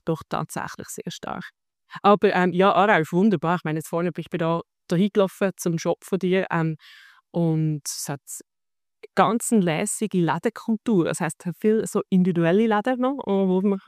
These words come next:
manchmal fast so ein nicht mehr so sieht in anderen Städten. Und nur schon das macht es sehr spannend. Ähm, ich glaube, das Angebot müssen wir noch ein bisschen profilieren. Also es so ein bisschen so machen, dass man auch wirklich erkennt, für was muss man nach Aargau,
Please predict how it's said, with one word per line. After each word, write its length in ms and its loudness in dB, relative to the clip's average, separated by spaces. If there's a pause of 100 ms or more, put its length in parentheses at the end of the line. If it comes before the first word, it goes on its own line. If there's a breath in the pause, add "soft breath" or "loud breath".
manchmal 320 0
fast 380 -6
so 140 -6
ein 200 0 (480 soft breath)
nicht 240 6
mehr 160 4
so 180 -4
sieht 360 -4
in 80 0
anderen 360 0
Städten. 400 -8
Und 180 -4
nur 120 0
schon 120 -6
das 260 -4
macht 180 -4
es 80 -20
sehr 160 -4
spannend. 500 -2 (540)
Ähm, 840 4
ich 160 -4
glaube, 300 2
das 140 -4
Angebot 600 -2
müssen 260 0
wir 80 2
noch 320 0
ein 60 2
bisschen 240 2
profilieren. 1000 0
Also 200 0
es 140 -2
so 60 -6
ein 60 -6
bisschen 200 0
so 140 6
machen, 300 0
dass 160 -4
man 100 -4
auch 140 0
wirklich 460 0 (120)
erkennt, 520 0
für 180 -2
was 260 2
muss 140 0
man 100 2
nach 200 -4
Aargau, 520 -4